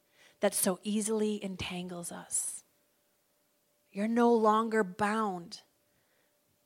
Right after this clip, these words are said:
by the things of this world because Jesus gives you freedom. His Spirit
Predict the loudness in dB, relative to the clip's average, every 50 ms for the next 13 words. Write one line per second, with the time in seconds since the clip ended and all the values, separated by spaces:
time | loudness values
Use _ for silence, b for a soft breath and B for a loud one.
0 | _ 2 2 4 4 2 -2 -4 -6 -6 -8 -6 -6 -4 -4 -6 -6 -6 -4 -6
1 | -6 -6 -6 -6 -4 -4 -6 -8 -10 -16 -20 -20 _ _ _ _ _ _ _ _
2 | _ _ _ _ _ _ _ _ _ _ _ _ _ _ -6 -6 -4 -4 -2 -2
3 | -2 -2 -2 -4 -4 -4 -4 -6 -10 _ _ _ _ _ _ _ _ _ _ _
4 | -4 -2 -2 -2 -2 -4 -4 -6 -8 -10 -8 -8 -6 -6 -6 -6 -8 -10 -12 -12
5 | -12 -12 -12 -12 -12 -14 -16 -18 _ _ _ _ _ _ _ _ _ _ _ _
6 | _ _ _ _ _ _ _ _ _ _ _ _ _ -6 -4 0 2 4 4 4
7 | 4 2 0 -2 0 0 -2 -2 -6 _